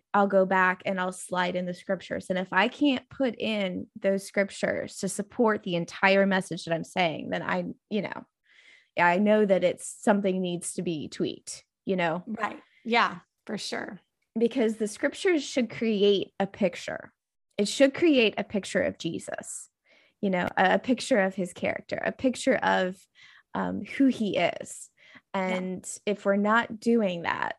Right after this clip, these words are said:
Speaker 1: then something's a bit off.
Speaker 2: Yeah. People always say that, you know, the Bible, well, not, um, not all people, but a lot of people say the Bible is just a history book. And I, and I always challenge them with the fact that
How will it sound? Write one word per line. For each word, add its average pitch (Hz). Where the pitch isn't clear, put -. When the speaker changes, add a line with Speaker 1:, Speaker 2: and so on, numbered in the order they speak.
Speaker 1:
then 190
something's 185
a 190
bit 175
off. -
Speaker 2:
Yeah. 202
People 262
always 220
say 208
that, 185
you 208
know, 196
the 185
Bible, 196
well, 214
not, 214
um, 202
not 214
all 202
people, 202
but 202
a 208
lot 233
of 240
people 202
say 202
the 196
Bible 196
is 185
just -
a 190
history 175
book. -
And 214
I, 214
and 208
I 220
always 262
challenge 247
them 190
with 202
the 180
fact 196
that 175